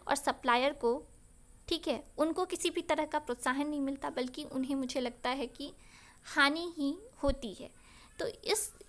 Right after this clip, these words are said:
स्थिति से निपटने के लिए ही जो अध्यादेश का प्रावधान,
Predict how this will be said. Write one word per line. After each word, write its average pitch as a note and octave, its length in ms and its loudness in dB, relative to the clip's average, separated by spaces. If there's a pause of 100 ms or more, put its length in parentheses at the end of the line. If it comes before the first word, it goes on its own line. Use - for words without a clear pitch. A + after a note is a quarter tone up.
स्थिति - 520 -4
से C#4 200 -2
निपटने B3 520 0
के C4+ 220 -4
लिए A#3+ 280 0
ही B3+ 380 0 (140)
जो C4 160 0
अध्यादेश C4+ 720 0
का C4 120 -2
प्रावधान, A3+ 640 -2